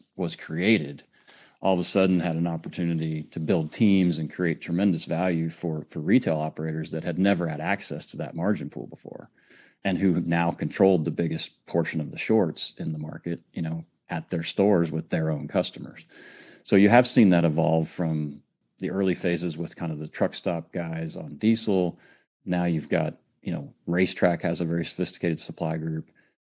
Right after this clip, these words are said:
Quick Trip has a tremendously, uh, efficient, sophisticated supply function that, you know, is in all kinds of pipelines and terminals.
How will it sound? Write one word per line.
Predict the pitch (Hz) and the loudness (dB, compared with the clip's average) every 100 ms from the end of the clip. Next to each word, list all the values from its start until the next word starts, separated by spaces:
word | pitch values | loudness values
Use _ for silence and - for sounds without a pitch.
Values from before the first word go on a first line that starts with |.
| _ | _
Quick | 87 80 | 0 0
Trip | - 87 82 - - | 0 0 0 -6 -12
has | - 85 | -6 -6
a | 82 | -6
tremendously, | - 82 80 82 85 80 87 82 78 76 _ _ | -6 -4 0 2 2 0 -4 -4 -4 -10 _ _
uh, | 85 - | -12 -12
efficient, | - - 85 - 85 - - | -16 -6 -4 -2 -2 -4 -8
sophisticated | - - 90 - 87 87 78 | -16 -8 -8 -6 -6 -4 -4
supply | - 85 - 82 82 | -6 -8 -4 -4 -4
function | - 85 - 82 76 | -4 -6 -4 -4 -4
that, | 76 - _ - | -6 -12 _ -10
you | 80 | -8
know, | 78 - _ _ _ _ _ | -8 -16 _ _ _ _ _
is | 82 - | -8 -6
in | 85 | -2
all | 82 85 | -2 -2
kinds | - 92 | 0 0
of | 82 | 0
pipelines | 82 85 82 85 82 | 0 -2 0 -2 0
and | 85 | -2
terminals. | 78 82 82 80 76 - | -2 -2 0 0 -4 -8